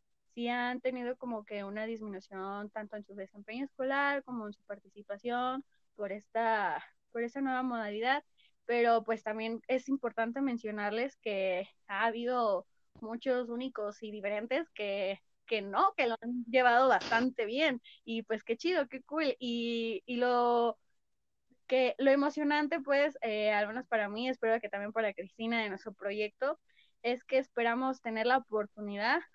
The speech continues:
de poder conocer las experiencias de esas personas, porque a final de cuentas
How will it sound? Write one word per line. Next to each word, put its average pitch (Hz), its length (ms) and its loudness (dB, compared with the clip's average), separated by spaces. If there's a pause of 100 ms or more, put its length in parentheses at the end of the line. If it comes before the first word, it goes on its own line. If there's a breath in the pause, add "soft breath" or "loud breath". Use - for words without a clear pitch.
(220 soft breath)
de 233 120 -2
poder 240 640 2
conocer 262 440 -2
las 262 180 0
experiencias 285 800 -6
de 214 200 -2
esas 277 260 -8
personas, 240 640 -4 (720)
porque 226 260 -4
a 233 80 0
final 247 320 0
de 285 120 0
cuentas 262 500 -2